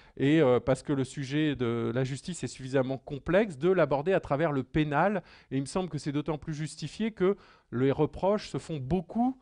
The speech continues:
sur le mode du pénal, hein. On a l'impression, euh, que, euh, on laisse sortir les délinquants, que plus personne n'est condamné quand on entend certaines personnes et que, euh, tout, tout part à volo. Bon, on va essayer de se poser la question du pénal.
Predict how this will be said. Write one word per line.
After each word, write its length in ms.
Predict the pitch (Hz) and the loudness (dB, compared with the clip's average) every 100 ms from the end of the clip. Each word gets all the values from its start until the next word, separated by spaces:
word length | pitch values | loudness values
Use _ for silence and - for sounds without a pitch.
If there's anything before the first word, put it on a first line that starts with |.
| _ - | _ -8
sur 240 | - 190 | -2 2
le 100 | 165 | 2
mode 420 | 170 190 160 139 - | 4 2 0 -6 -8
du 180 | 120 135 | -14 -6
pénal, 520 | - 135 135 165 196 | 0 2 4 4 4
hein. 120 | 131 180 | 0 -2
On 100 | 117 | -4
a 80 | |
l'impression, 800 | 113 113 - 113 - 143 180 165 | -4 -4 -8 -10 -8 -8 -4 -2
euh, 100 | 117 110 | -4 -4
que, 120 | 127 | -4
euh, 420 | 151 180 123 110 110 - - | -2 0 0 0 -4 -12 -6
on 140 | 135 | 0
laisse 200 | 160 156 | 2 0
sortir 360 | - 135 - 139 | -4 -8 -6 -4
les 100 | 123 | -2
délinquants, 800 | 127 123 110 - 135 170 175 175 - | -2 -2 -6 -8 -4 -2 -2 -4 -4
que 220 | 147 151 | -2 -2
plus 180 | 135 123 | -4 -6
personne 380 | 117 - 143 | -6 -6 -6
n'est 80 | 131 | -6
condamné 720 | - 127 107 117 147 180 185 180 - | -8 -6 -6 -4 -4 -4 -6 -8 -12
quand 220 | 117 120 | -12 -10
on 60 | |
entend 240 | 113 120 131 | -10 -10 -10
certaines 380 | 127 - 117 113 | -12 -10 -10 -8
personnes 500 | 117 - 185 202 151 | -8 -2 -2 0 -4
et 80 | |
que, 140 | 147 165 | -4 -2
euh, 320 | 180 139 120 - - - - | 0 0 -2 -4 -16 -18 -12
tout, 140 | 156 - | -12 -10
tout 120 | 180 | -8
part 260 | 165 156 147 | 0 0 0
à 60 | |
volo. 340 | 127 120 104 - - | -2 -4 -6 -8 -12
Bon, 160 | - _ _ _ | -14 _ _ _
on 80 | 131 | -6
va 140 | 131 160 | 0 0
essayer 420 | - 156 180 208 | 0 0 0 -2
de 100 | - | -4
se 80 | - | -8
poser 300 | 147 147 160 | -4 0 0
la 100 | 127 | -2
question 500 | 131 - 180 180 151 | -6 -8 -8 -8 -10
du 140 | 120 | -12
pénal. 400 | - 107 87 | -10 -10 -12